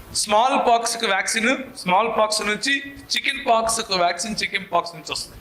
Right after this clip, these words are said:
అంటే నీ శరీరం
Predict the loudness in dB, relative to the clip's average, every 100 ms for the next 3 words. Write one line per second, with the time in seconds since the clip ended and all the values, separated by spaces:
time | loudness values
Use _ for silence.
0 | -6 -2 0 -2 -6 -12 -20 -20 -20 -20
1 | -20 -20 -20 -20 -4 0 2 0 -2 -6
2 | -12 -20 _ -20 -20 -8 0 2 2 0
3 | 0 2 2 2 2